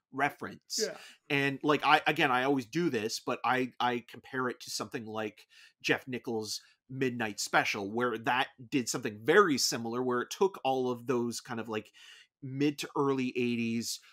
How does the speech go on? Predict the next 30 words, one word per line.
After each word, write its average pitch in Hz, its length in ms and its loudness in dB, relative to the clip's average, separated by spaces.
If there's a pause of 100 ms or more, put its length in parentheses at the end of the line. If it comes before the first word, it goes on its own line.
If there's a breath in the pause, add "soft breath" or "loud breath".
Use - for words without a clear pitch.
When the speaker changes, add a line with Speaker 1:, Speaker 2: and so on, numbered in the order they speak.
(160 soft breath)
Speaker 1:
um, 104 320 0
sci-fi 123 640 2
horror 123 420 0
references, 120 760 0
Speaker 2:
And 123 60 -10
Speaker 1:
but 123 160 -2
Speaker 2:
did 107 180 -8
its 92 180 -12
own 92 60 -6
Speaker 1:
used 180 300 0
them 165 120 4
Speaker 2:
thing. - 0 -
Speaker 1:
as 139 220 4
the 131 80 -2
bones 117 800 4
and 123 180 -2
kind 143 160 -2
of 120 60 -4
fleshed - 580 -2
out 110 220 0
the 113 80 -6
story 120 580 -2
and 107 140 -6
Speaker 2:
Mm-hmm. 107 80 -10
Speaker 1:
characters 113 520 -2
and 110 140 -8
world 107 320 0
in 110 80 -6
a 104 60 -6
way 104 340 0